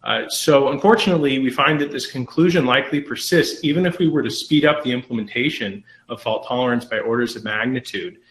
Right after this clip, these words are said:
Uh, though I will say on a positive note, the analysis does become significantly more encouraging for slightly higher order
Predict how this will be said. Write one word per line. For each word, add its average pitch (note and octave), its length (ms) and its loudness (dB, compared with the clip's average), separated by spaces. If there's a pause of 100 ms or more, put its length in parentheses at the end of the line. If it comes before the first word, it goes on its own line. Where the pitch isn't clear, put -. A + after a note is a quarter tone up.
(320)
Uh, G#2+ 240 -4
though C3+ 180 0
I C3+ 60 8
will E3 240 6
say E3 260 4
on B2 180 2
a A#2+ 120 -2
positive F3+ 460 2
note, A#2+ 440 -2
the B2+ 120 -4
analysis D#3 420 0
does D3+ 220 -2
become D3 280 -8
significantly C3 680 -4
more A#2+ 180 -2
encouraging C3 640 -2
for A#2+ 240 -10
slightly C3+ 380 -6
higher A#2+ 560 -2
order A2+ 280 -10